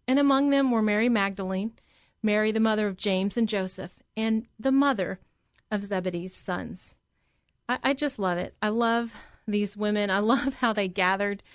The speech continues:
together. We're gonna look at this in a little bit. You've been listening to Simply for Women. I'm Jennifer Jackson. Thanks for joining the show today. We are just diving into God's Word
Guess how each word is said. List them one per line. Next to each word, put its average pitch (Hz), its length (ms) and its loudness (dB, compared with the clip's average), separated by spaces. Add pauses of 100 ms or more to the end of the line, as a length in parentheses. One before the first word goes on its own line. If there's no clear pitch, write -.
(220)
together. 214 560 0
We're 254 140 0
gonna 233 160 4
look 220 200 0
at 226 120 -2
this 220 200 -2
in 214 120 0
a 208 40 0
little 214 200 0
bit. 214 180 0
You've 330 160 4
been 359 180 0
listening 349 380 0
to 330 80 2
Simply 311 420 0
for 262 280 0
Women. 175 340 0
I'm 254 220 4
Jennifer 247 500 0
Jackson. 220 640 0 (440)
Thanks 330 300 0
for 240 160 -2
joining 240 460 2
the 190 100 0
show 214 380 0
today. 226 420 0 (300)
We 262 180 0
are 214 80 2
just 208 280 -6
diving 254 420 2
into 185 320 -2
God's 233 480 -4
Word 151 320 -8